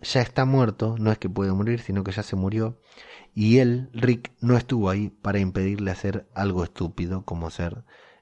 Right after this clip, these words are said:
ir a salvar a Siddiq. Entonces Negan le pregunta quién es el que sigue y Rick, en esa escena que ya habíamos visto en el tráiler, le dice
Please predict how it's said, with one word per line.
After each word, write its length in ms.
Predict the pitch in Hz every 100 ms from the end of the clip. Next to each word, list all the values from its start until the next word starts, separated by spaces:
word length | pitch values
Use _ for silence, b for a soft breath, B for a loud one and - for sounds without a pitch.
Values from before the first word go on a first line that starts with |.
| -
ir 180 | 107 101
a 40 |
salvar 540 | - 82 85 87 - _ _ _ _ _
a 800 | - 90 80 78 73 78 80 90 - _ _ _
Siddiq. 500 | - 95 82 98 - B B B
Entonces 360 | - 104 110 101
Negan 280 | 110 113 104
le 80 | 95
pregunta 600 | 98 104 110 101 95 90
quién 180 | - 123
es 140 | -
el 80 | 107
que 100 | 117
sigue 420 | - 143 127 127
y 160 | - 110
Rick, 300 | 123 139 - B B B B _
en 100 | 101
esa 200 | 104 101
escena 280 | 92 110 101
que 80 | 95
ya 140 | -
habíamos 360 | 101 101 92 98
visto 480 | 113 113 101 92 -
en 160 | 98 95
el 160 | 92
tráiler, 400 | 92 104 107 107
le 120 | 95 92
dice 340 | 95 98 98